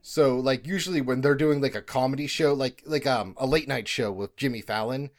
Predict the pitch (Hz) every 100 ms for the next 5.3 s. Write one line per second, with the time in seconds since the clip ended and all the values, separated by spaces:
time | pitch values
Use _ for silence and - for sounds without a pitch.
0 | _ _ _ - 156 151 123 226 226 160
1 | 180 170 143 127 147 135 135 143 123 -
2 | 139 160 139 110 - 131 131 123 - _
3 | 147 135 160 185 175 160 147 139 131 -
4 | 143 - - 127 - 143 117 135 113 -
5 | 113 131